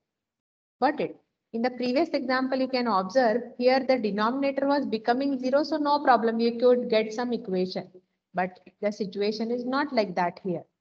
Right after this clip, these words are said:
So what we have to do, to try to get another t-, relation so that it becomes easy to integrate. Okay? See, if I'm having only x,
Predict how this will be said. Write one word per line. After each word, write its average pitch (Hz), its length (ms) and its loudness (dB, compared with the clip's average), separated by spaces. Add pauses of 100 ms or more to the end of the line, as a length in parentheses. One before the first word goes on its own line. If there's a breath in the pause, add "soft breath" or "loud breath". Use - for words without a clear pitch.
(480)
So 247 260 4
what 233 260 2
we 285 120 -2
have 311 160 -2
to 277 100 0
do, 202 320 -4 (380)
to 240 160 -2
try 240 240 4
to 302 100 -4
get 285 340 0
another 226 440 0 (120)
t-, 254 60 -6 (420)
relation 220 600 2
so 240 300 0
that 269 200 2 (320)
it 233 200 -8
becomes 294 400 -2
easy 254 300 -2
to 294 120 -4
integrate. 185 540 -4 (680)
Okay? 277 240 -6 (520)
See, 240 240 -2
if 262 140 -6
I'm 285 200 0
having 262 380 0
only 254 400 0
x, 226 320 4